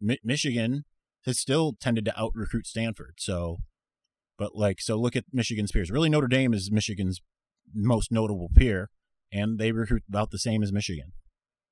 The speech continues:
So there you go. The dead period is over.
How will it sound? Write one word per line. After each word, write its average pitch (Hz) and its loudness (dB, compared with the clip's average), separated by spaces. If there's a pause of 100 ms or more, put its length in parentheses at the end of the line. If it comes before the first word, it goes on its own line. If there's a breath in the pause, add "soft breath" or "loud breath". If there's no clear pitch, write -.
(200)
So 104 0
there 104 2
you 101 0
go. 110 -4 (1600)
The 113 -10
dead 190 4
period 190 2
is 165 -2
over. 175 0